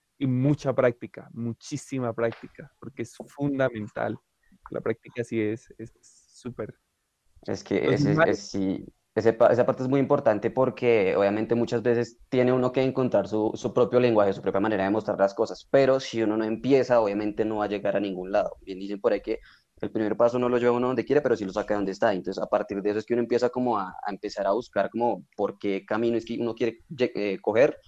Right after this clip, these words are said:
Speaker 2: Y muchas veces así uno sepa, uno no sepa dónde quiere llegar, finalmente ese camino lo va a llegar, lo va a llegar, lo va a llevar a algún, a algún lado, sí o sí.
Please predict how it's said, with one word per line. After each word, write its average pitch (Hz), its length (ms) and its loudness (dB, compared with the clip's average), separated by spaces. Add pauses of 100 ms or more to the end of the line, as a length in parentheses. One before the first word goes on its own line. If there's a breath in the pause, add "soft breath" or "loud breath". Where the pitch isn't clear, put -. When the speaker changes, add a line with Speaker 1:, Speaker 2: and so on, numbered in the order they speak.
(400 soft breath)
Speaker 2:
Y 101 320 0
muchas 127 240 0
veces 143 180 2
así 147 100 -2
uno 123 100 0
sepa, 135 360 0
uno 131 200 -2
no 139 80 0
sepa 143 240 -4
dónde 147 220 2
quiere 151 180 2
llegar, 127 340 0
finalmente 113 540 -2
ese 123 140 -4
camino 123 180 -2
lo 120 80 4
va 117 60 6
a - 20 0
llegar, 104 220 2
lo 113 100 4
va 110 60 6
a 107 40 6
llegar, 110 300 2
lo 113 120 2
va 110 60 6
a 107 40 2
llevar 110 160 2
a - 20 -2
algún, 123 240 -6
a 127 60 -4
algún 127 240 -4
lado, 131 200 0
sí 120 200 -4
o 101 60 -4
sí. - 260 -8